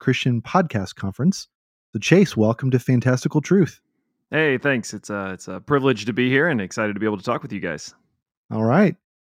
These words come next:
Speaker 1: So let's jump right into, first, our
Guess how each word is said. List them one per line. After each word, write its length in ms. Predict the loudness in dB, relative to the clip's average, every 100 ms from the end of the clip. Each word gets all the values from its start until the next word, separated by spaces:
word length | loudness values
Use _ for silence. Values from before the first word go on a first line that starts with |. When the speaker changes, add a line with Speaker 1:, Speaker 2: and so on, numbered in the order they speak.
| _ _
Speaker 1:
So 200 | -4 2
let's 180 | 2 2
jump 280 | 2 2 4
right 180 | 4 6
into, 720 | 4 2 2 4 6 6 2
first, 300 | 2 2 4
our 160 | 0